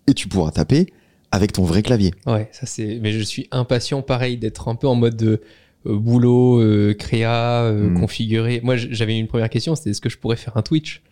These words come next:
Speaker 2: avec ce produit ?
Speaker 1: Ouais, là, je pense que
Speaker 2: Et
Speaker 1: tu vas
Speaker 2: comment
Speaker 1: pouvoir
Speaker 2: est-ce
Speaker 1: attendre
Speaker 2: que
Speaker 1: un peu,
Speaker 2: ça,
Speaker 1: mais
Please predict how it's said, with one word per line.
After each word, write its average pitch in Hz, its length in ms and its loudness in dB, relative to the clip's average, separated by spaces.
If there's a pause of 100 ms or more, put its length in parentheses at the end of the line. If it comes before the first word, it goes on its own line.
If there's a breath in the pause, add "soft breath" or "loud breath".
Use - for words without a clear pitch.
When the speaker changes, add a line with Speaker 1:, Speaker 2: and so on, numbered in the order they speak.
(260 soft breath)
Speaker 2:
avec 131 460 -2
ce - 140 -6
produit ? 139 480 -2 (100)
Speaker 1:
Ouais, 80 260 -6
là, 82 160 0
je - 120 -6
pense 95 180 -4
que 110 120 -4
Speaker 2:
Et 139 40 -2
Speaker 1:
tu 139 140 -10
vas - 60 -2
Speaker 2:
comment 139 100 0
Speaker 1:
pouvoir 147 180 4
Speaker 2:
est-ce 131 140 -2
Speaker 1:
attendre - 200 0
Speaker 2:
que - 60 -4
Speaker 1:
un - 60 0
peu, 165 40 0
Speaker 2:
ça, 127 140 0
Speaker 1:
mais 120 60 -2